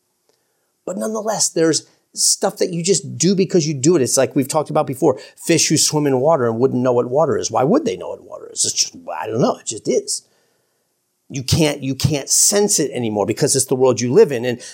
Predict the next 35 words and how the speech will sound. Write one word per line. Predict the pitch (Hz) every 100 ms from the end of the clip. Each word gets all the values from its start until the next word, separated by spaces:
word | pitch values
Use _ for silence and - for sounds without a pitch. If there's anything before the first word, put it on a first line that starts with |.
| -
as | 151
Americans | 147 139 147 156 165 156 147
and | 147
as | 139 131
New | 143
Yorkers | 135 143 143 156 151 143
or | 147
whatever | 135 139 151 139
you | 131 143
are, | 170 170 - -
we | 156
live | 170 175 190
in | 185 180
a, | 180 175 180 190
in | 185
a, | 180 190
in | 175
a | 175
culture, | 175 208 220 - 151
and | 135 135 135 -
there | 180 185
are |
ruts | 165 185 196
that | - 165
we |
slide | 170 - 180 185
into, | 208 208 143
and | 143
it's | 151 151
the | 160
power | - 185 208 214 170 - - -
of | 170 160 147
the | 139
world | 135 131 123 123 165 - _ _ _ _ -
that | 170 170